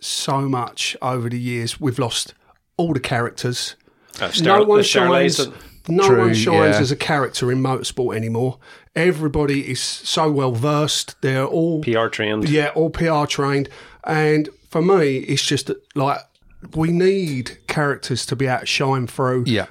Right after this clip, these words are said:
Speaker 1: We need people to, you know,
Speaker 3: Draw
Speaker 1: yeah,
Speaker 3: people
Speaker 1: if you're
Speaker 3: into the sport.
Speaker 1: hot-headed, then let it, y-, y-,
Speaker 3: Let it go.
Speaker 1: let it go. But I'm not saying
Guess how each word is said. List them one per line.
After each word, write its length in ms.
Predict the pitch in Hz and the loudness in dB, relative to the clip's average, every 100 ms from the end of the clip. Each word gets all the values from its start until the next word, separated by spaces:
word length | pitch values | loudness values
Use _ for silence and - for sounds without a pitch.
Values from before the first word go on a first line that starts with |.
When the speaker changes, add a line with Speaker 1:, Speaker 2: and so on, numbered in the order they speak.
| - | -2
Speaker 1:
We 100 | 147 | 0
need 300 | 165 175 175 | 2 0 -2
people 440 | 147 135 135 123 | -6 -6 -8 -6
to, 360 | - 135 127 127 | -4 -2 -2 -2
you 120 | 156 | 0
know, 60 | 147 | 2
Speaker 3:
Draw 120 | 107 | 2
Speaker 1:
yeah, 80 | 113 110 | 4 2
Speaker 3:
people 180 | 101 98 | 2 2
Speaker 1:
if 60 | |
you're 100 | 90 | 4
Speaker 3:
into 120 | - | 4
the 60 | 98 | 2
sport. 120 | - | 2
Speaker 1:
hot-headed, 500 | 107 101 123 135 165 - - - _ _ _ _ - | 2 2 2 0 -2 -8 -20 -20 _ _ _ _ -2
then 380 | 190 190 196 - _ _ | 2 2 0 -10 _ _
let 280 | 165 214 202 | -2 2 2
it, 160 | - _ _ _ _ | 0 _ _ _ _
y-, 140 | 208 - | -12 -8
y-, 240 | 196 196 - - | -8 -8 -12 -4
Speaker 3:
Let 120 | 120 | -2
it 80 | 107 | -2
go. 140 | 98 | 0
Speaker 1:
let 280 | 110 196 226 | 2 2 2
it 140 | 185 - | 0 0
go. 380 | 175 233 131 | 2 2 2
But 160 | 113 190 | -2 -2
I'm 100 | 180 | 0
not 140 | 226 185 | 0 0
saying 480 | - 185 175 175 | 0 2 2 -2